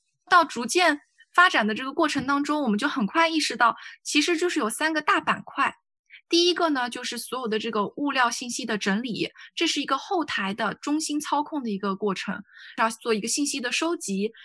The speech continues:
再信息的分配，物料的分配。呃，因为这个任务导致出来了有两个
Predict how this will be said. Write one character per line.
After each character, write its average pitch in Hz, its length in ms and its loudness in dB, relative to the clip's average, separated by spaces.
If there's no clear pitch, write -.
再 214 180 0
信 - 180 -6
息 247 140 -6
的 226 80 0
分 269 180 -4
配， 285 280 -2
物 294 120 0
料 262 120 2
的 214 120 -2
分 262 180 -6
配。 285 220 -6
呃， 262 200 2
因 359 200 -2
为 415 120 0
这 415 340 2
个 277 120 0
任 254 240 0
务 220 100 0
导 190 300 2
致 240 140 -6
出 262 180 -6
来 233 160 2
了 226 60 2
有 214 160 0
两 196 220 -2
个 202 260 0